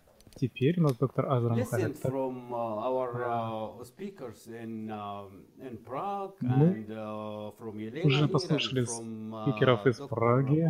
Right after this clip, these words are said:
Speaker 2: Rapotkin and from Camila,
Speaker 1: док-,
Speaker 2: even in, uh,
Speaker 1: Камила
Speaker 2: in
Speaker 1: из
Speaker 2: Israel.
Speaker 1: Израиля.
Speaker 2: We have here things, uh,
Speaker 1: У нас здесь есть
Speaker 2: about the body and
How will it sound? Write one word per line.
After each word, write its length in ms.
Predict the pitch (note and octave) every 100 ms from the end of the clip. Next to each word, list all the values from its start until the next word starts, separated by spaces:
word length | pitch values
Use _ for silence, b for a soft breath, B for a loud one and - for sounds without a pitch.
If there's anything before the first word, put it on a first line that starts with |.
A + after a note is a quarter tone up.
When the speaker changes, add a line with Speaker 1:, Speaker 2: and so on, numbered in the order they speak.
| D#3 - D3+
Speaker 2:
Rapotkin 240 | D#3+ D#3
and 560 | C3 B2 A#2 G2+ G#2 G#2 -
from 480 | A#2 A2+ A2 G#2 -
Camila, 340 | C#3+ C3+ B2+ A#2
Speaker 1:
док-, 180 | A2+
Speaker 2:
even 300 | - E3+ D#3+
in, 160 | C#3 C3
uh, 320 | D3 C#3 A#2 A2+
Speaker 1:
Камила 600 | - A2+ A2+ C3+ D3+ D3+
Speaker 2:
in 60 | D3+
Speaker 1:
из 100 | C#3+
Speaker 2:
Israel. 80 | C#3+
Speaker 1:
Израиля. 600 | C#3 C#3 C#3 C3+ C#3 C3 - _ _ _ C#3
Speaker 2:
We 100 | E3
have 200 | F3 D#3
here 260 | E3+ A3+ F#3+ -
things, 400 | F#3 F3+ E3 -
uh, 460 | G#2+ A2+ G#2+ F2+ C2+ - - _ _ _ _ _ _ _ _
Speaker 1:
У 60 | B2
нас 240 | A2+ D#3
здесь 320 | C#3+ C#3+ -
есть 240 | C3+ C#3 C3
Speaker 2:
about 200 | C#3 C#3 C3 - _ _ _ _ _ _ _ _ _ _ _ _ _ _ -
the 180 | A2+
body 480 | A2 C#3+ F3+ A#2+ A2+ _ _ A2
and 560 | A2+ A2 A2+ A2+ G#2+ G2+